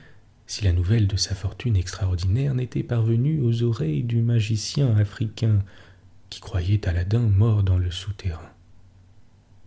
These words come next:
Il a découvert le secret de la lampe », pensa-t-il, et immédiatement il se mit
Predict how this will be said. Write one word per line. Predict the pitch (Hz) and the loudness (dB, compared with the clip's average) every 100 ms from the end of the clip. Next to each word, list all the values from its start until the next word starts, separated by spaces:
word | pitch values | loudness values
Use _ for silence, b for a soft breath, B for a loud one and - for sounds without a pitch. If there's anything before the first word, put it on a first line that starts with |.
| - - _ - - - _ - - - 156 | -20 -20 _ -20 -20 -20 _ -20 -20 -14 -8
Il | 147 | -6
a | 147 | -6
découvert | 156 170 - 131 151 165 151 131 | -6 -8 -6 -6 -4 -4 -4 -4
le | 120 120 | -2 -4
secret | - - 110 - 139 127 | -4 -6 -6 -6 -4 0
de | 107 | 4
la | 98 92 | 4 4
lampe », | 87 95 90 87 - - - - _ _ - | 4 2 2 -2 -12 -20 -20 -20 _ _ -6
pensa-t-il, | 90 - 95 - 90 82 - - - - _ - - - _ _ - - | -4 -2 -4 -4 -8 -8 -14 -20 -20 -20 _ -20 -20 -20 _ _ -20 -6
et | 95 | -2
immédiatement | 87 85 85 85 - 107 110 B B B B B - | 0 0 0 -2 -4 -2 -2 B B B B B -8
il | 143 | -6
se | - | -4
mit | 156 170 | -2 -4